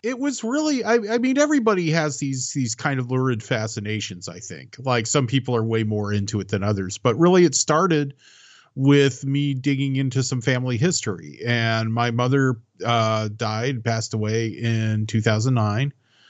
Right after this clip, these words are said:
And there was this one story that she would talk about, but kind of in,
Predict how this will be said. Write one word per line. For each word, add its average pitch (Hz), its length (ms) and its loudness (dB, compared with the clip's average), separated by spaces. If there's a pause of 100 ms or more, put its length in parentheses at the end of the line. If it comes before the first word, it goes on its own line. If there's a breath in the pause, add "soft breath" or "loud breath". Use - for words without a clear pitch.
(340 soft breath)
And 143 300 4
there 165 100 4
was 160 140 2
this 160 180 -4
one 180 220 2
story 151 760 0
that 135 480 -4
she - 200 0
would 202 220 -2
talk 262 300 0
about, 185 320 2
but 156 140 -6
kind 233 300 -2
of 185 340 -2
in, 151 720 0